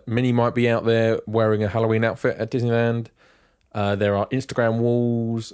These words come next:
that you can take photos of. Um, I guess taking photos of yourself in front of them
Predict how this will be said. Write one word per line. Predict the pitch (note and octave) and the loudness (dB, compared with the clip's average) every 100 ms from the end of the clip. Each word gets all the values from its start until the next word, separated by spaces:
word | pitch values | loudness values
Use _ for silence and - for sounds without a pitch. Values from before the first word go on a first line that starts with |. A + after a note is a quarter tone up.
| - | -6
that | A#2 | -4
you | G#2+ A2 | -4 -6
can | - A2+ | -6 -4
take | A#2 A2 - - | -2 -2 -6 -16
photos | - B2 - A#2 A2 | -4 -2 0 -2 0
of. | A2+ A2+ A2 - - _ _ _ _ _ _ - | 0 0 -4 -12 -20 _ _ _ _ _ _ -4
Um, | G#2 G2+ G2 G2+ - | -2 0 -2 -4 -8
I | G#2+ | -8
guess | G2+ G2 - - _ - A#2 B2 | -4 -6 -6 -16 _ -20 -18 -4
taking | C3 G#2+ | -2 -2
photos | G#2 F2+ | -2 -2
of | G2 E2+ | -2 -4
yourself | F#2 G#2+ F#2 | -2 -2 -2
in | F#2 | -4
front | A2+ - | -6 -6
of | F#2+ | -10
them | F#2 | -12